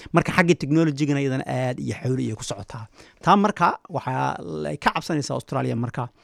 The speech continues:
in ay meel u dhow dalka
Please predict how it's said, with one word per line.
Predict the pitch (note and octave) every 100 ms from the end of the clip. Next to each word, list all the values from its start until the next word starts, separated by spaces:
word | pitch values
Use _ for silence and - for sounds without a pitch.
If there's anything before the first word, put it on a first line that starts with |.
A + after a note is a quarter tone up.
| - _ -
in | G3 A3+ A#3 _ _ _ _ -
ay | F3+ F#3+ F#3+ -
meel | D#3+ D3 F#3 F#3+ -
u | G3+
dhow | F#3 E3+ D3+
dalka | E3 E3 - C#3